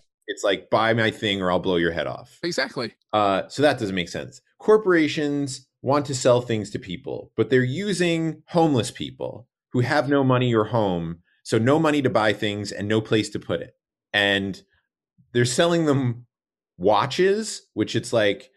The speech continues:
Speaker 1: if you're homeless, what do you have to be on time for?
Speaker 2: <laughs>
Speaker 1: If you're, like, they're selling them gum. If you're spending billions of dollars on a chip, why are you, like, gum is
Speaker 2: Gum.
Speaker 1: like,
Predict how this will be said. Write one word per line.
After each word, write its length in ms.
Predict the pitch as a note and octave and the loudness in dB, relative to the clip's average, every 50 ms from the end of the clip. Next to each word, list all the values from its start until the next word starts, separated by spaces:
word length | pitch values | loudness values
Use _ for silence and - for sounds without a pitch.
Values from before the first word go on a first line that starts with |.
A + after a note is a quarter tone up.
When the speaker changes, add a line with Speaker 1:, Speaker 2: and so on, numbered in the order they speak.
| _ - | _ -12
Speaker 1:
if 120 | - G#2+ | -8 -4
you're 120 | - B2+ A2 | -2 -2 0
homeless, 580 | - D3+ E3 F3 D3 A2 G2+ G#2 G#2 - - - _ _ _ | 0 0 0 0 2 0 0 -2 -4 -8 -12 -14 _ _ _
what 160 | - G#2 A#2+ C3+ | -4 -2 0 2
do 60 | D3 | 4
you 60 | D#3+ | 2
have 80 | D3 B2+ | 2 2
to 60 | - A#2+ | 0 -2
be 160 | B2+ C3+ C3 | -2 0 2
on 160 | A#2+ A#2+ A2+ | 2 0 0
time 320 | - - G2 F#2+ G#2 G#2 G2 | -2 -2 -2 -2 -2 -4 -4
for? 220 | - - C#2 C2 - | -6 -8 -8 -8 -8
Speaker 2:
<laughs> 60 | - - - - - - - _ _ _ _ _ - - - - _ _ - | -10 -14 -18 -20 -20 -20 -20 _ _ _ _ _ -20 -20 -20 -20 _ _ 0
Speaker 1:
If 200 | B2 B2 B2 - | 0 0 2 2
you're, 420 | C3 C3 C3 B2 A#2+ A2+ A2+ - - - - - - - - - | 4 4 6 6 4 2 0 -4 -14 -20 -20 -20 -20 -20 -12 -2
like, 340 | - G2+ G#2 G2+ - - _ _ _ _ _ _ _ _ _ - | 0 2 2 2 0 -6 _ _ _ _ _ _ _ _ _ -4
they're 80 | G#2+ | -4
selling 360 | G#2+ - - C#3+ C3+ C3 C3 B2+ | -2 0 2 2 4 4 4 2
them 200 | A#2+ G#2+ G#2 G2+ | 2 0 -2 0
gum. 560 | A2 A2+ G#2 G#2+ B2+ C3+ D#3 E3+ F#3 F#3+ - _ | 0 2 2 2 2 0 0 -2 -4 -6 -8 _
If 60 | - - | -6 -4
you're 80 | C3 | -4
spending 340 | B2+ B2+ D#3 E3 E3+ E3 D3 | -2 0 0 0 2 2 2
billions 320 | B2+ C#3+ C#3+ D3 D3 C3+ | 2 4 4 2 2 0
of 80 | C#3 C3 | -2 0
dollars 320 | C#3 C3 C3 C3 B2+ B2+ | 2 4 4 4 4 4
on 60 | C3 B2 | 2 0
a 80 | A2+ | -2
chip, 420 | A2 - - D3 A#2+ F#2+ - - _ _ _ _ - | -2 -4 0 0 0 0 0 -4 _ _ _ _ -10
why 280 | - G#2 A#2+ A#2 A#2 C3 | -2 0 2 4 4 4
are 60 | C#3+ | 4
you, 640 | C#3+ C3 C3 B2+ B2+ B2+ B2+ B2 B2 A#2+ A2+ - - _ _ _ - | 4 2 2 0 2 0 0 -2 -2 -4 -8 -12 -16 _ _ _ -4
like, 200 | A2 G#2+ F#2+ F2 | -4 -4 -4 0
gum 260 | - B2 B2 A#2+ A#2+ A#2+ | 2 2 4 4 2 0
is 100 | G#2+ - _ | -2 -4 _
Speaker 2:
Gum. 400 | - F#2+ F#2+ A2 G2+ F2+ A2 - _ _ - G#2 F2+ E2 - _ - - - - _ _ _ _ - | -12 -10 -10 -10 -14 -16 -18 -20 _ _ -20 -18 -18 -20 -20 _ -20 -20 -20 -20 _ _ _ _ -2
Speaker 1:
like, 260 | - A2+ A2+ A2 - | 0 0 0 0 -2